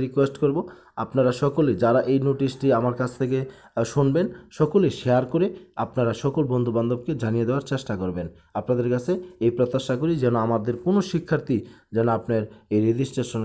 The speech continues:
কার্যক্রম থেকে বঞ্চিত না হয় বা বাদ না পড়ে। মোট কথা হলো, অনেকে দেখা গেছে পরে জানতে পারবে, কিন্তু তাতে কোনো কিছু করার থাকবে না। সেই জন্য শিক্ষার্থী, আপনাদের কাছে বিশেষভাবে অনুরোধ করা হচ্ছে, সকলের সুস্বাস্থ্য দীর্ঘায়ু কামনা করি।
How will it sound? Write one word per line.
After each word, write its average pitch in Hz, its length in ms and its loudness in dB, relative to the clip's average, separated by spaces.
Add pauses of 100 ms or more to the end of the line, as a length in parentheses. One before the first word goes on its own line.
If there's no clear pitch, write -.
কার্যক্রম 113 480 0
থেকে 120 180 0 (380)
বঞ্চিত 120 360 0
না 110 240 2
হয় 87 160 -8 (220)
বা 110 80 2 (180)
বাদ 143 160 2 (120)
না 143 60 4 (100)
পড়ে। 92 160 2 (120)
মোট 113 180 -4
কথা 113 200 -2
হলো, 143 120 0 (140)
অনেকে 120 200 0
দেখা 123 120 2
গেছে 123 140 -4 (120)
পরে 147 240 6
জানতে 143 280 0
পারবে, 156 180 2 (360)
কিন্তু 127 180 2 (100)
তাতে 117 200 0
কোনো 110 200 -2 (280)
কিছু 120 260 -4
করার 170 200 -2 (100)
থাকবে 92 300 -4
না। 78 60 -10 (280)
সেই 113 140 -2
জন্য 120 200 0
শিক্ষার্থী, 123 340 -4 (180)
আপনাদের 104 380 -4
কাছে 104 160 -6 (120)
বিশেষভাবে 104 460 -2 (360)
অনুরোধ 101 320 -2
করা 113 160 -2
হচ্ছে, 131 180 -6 (340)
সকলের 110 320 -2
সুস্বাস্থ্য 139 440 -2 (380)
দীর্ঘায়ু 98 340 0
কামনা 95 320 -4
করি। 85 140 -8